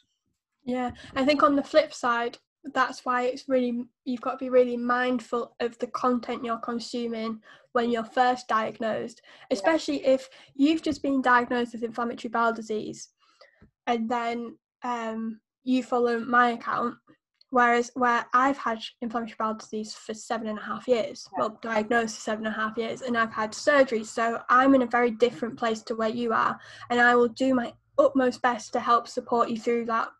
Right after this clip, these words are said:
Speaker 1: If you've got any que-, I always say, if anyone, I get quite a few people who have just been diagnosed or are just getting their surgery,
Speaker 2: Mm.
Speaker 1: and I welcome anyone to come into my D Ms and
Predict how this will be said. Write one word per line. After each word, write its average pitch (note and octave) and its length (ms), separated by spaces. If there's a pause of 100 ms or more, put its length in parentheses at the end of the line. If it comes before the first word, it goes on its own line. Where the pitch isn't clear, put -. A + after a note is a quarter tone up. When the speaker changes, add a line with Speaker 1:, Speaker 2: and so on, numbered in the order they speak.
(340)
Speaker 1:
If A#3+ 140
you've A#3 120
got A#3+ 140
any A3+ 140
que-, - 200
I C4 140
always C4+ 240
say, B3+ 180
if A#3 160
anyone, B3+ 520 (100)
I C4 80
get C#4+ 200
quite B3+ 180
a - 40
few B3 160
people A#3+ 260
who A#3 60
have A3 120
just A#3 200
been A3+ 140
diagnosed B3+ 600
or A3+ 100
are A3+ 40
just A#3 200
getting A#3 260
their A3 120
surgery, B3 840 (360)
Speaker 2:
Mm. G3+ 100
Speaker 1:
and B3 280
I B3 140
welcome B3 480 (120)
anyone A#3+ 520
to - 60
come A#3+ 160
into A3 140
my A3+ 120
D A3+ 160
Ms A3 500
and A3+ 300